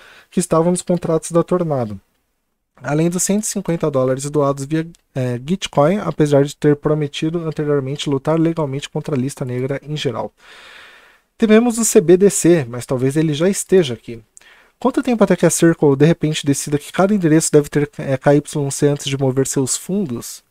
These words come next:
K Y C, pra quem não sabe, é Know Your Customer, né? É, conheça o seu cliente. É aquela política de toda corretora de pedir todos os dados sobre sua vida pra deixar você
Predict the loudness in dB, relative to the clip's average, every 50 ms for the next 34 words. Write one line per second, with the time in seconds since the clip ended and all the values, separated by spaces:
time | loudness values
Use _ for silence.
0 | _ _ -2 -2 -2 -2 -4 -6 -6 -4 -4 -4 -4 -6 -6 -6 -8 -8 -8 -8
1 | -6 -4 -4 -2 0 0 2 2 2 0 0 -2 -2 -2 -2 0 0 -2 -4 -4
2 | -4 -6 -6 -6 -6 -8 -10 -10 -10 -10 -10 -10 -12 -12 -10 -10 -8 -8 -8 -10
3 | -10 -10 -8 -8 -8 -8 -8 -10 -8 -2 0 0 2 0 0 -4 -8 -8 -8 -6
4 | -6 -6 -6 -8 -8 -8 -10 -10 -10 -16 -20 -20 -20 _ _ -6 -4 -2 -2 -2
5 | -2 -4 -4 -4 -4 -4 -4 -4 -2 0 0 0 -2 -2 -6 -6 -6 -4 -4 -4
6 | -6 -8 -10 _ -8 -6 -4 -4 -4 -4 -6 -10 -12 -14 -18 -20 -20 -20 -8 -6
7 | -4 -4 -4 -4 -4 -4 -4 -2 -2 -4 -6 -8 -10 -10 -10 -10 -8 -6 -4 -4
8 | -4 -4 -6 _ -2 -2 -2 -4 -6 -10 -12 -12 -12 -8 -6 -6 -4 -4 -6 -8
9 | -8 -10 -10 -10 -10 -8 -6 -6 -6 -6 -6 -8 -8 -8 -10 -8 -6 -6 -4 -4
10 | -4 -6 -6 -8 -8 -8 -6 -6 -6 -8 -8 -8 -10 -8 -8 -8 -8 -8 -8 -12
11 | -14